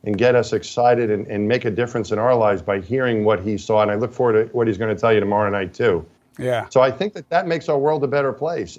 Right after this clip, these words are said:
Speaker 1: And so it doesn't just have to be professional astronauts. And I think the great thing about the technology we have now and the automation that makes the training time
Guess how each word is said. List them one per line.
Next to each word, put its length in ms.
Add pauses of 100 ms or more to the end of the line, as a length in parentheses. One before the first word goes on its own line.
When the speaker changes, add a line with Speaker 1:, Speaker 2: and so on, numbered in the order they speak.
Speaker 1:
And 220
so 220
it 160
doesn't 300
just 180
have 220
to 60
be 160
professional 560
astronauts. 600
And 100
I 80
think 260
the 280 (320)
great 340
thing 200
about 220
the 80
technology 600
we 100
have 240
now 200
and 100
the 100
automation 840 (300)
that 140
makes 260
the 100
training 460
time 540